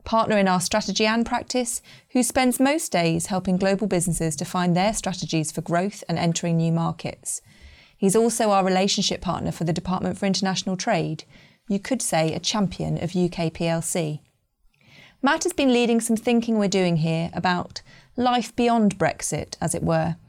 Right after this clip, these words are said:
and the things that Brexit or no Brexit, deal or no deal, are already changing.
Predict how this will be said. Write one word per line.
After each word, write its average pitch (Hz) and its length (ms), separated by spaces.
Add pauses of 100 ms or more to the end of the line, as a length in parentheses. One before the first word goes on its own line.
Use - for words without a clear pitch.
(220)
and 202 100
the 214 80
things 226 320
that - 180
Brexit 247 520
or 240 100
no 175 220
Brexit, - 560 (340)
deal 208 400
or 190 140
no 214 200
deal, 151 400 (200)
are - 100
already 190 540
changing. 160 580